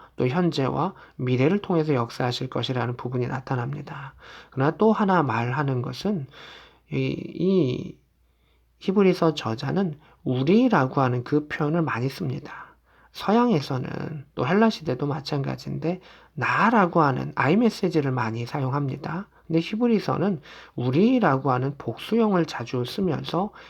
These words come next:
형제라고 하는 단어도 많이 쓰고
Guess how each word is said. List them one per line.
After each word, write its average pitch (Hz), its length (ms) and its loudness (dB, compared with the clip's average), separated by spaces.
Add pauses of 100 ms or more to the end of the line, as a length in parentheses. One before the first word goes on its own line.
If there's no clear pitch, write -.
형제라고 233 640 0
하는 143 200 -4
단어도 123 420 -6
많이 120 280 -4
쓰고 - 540 -8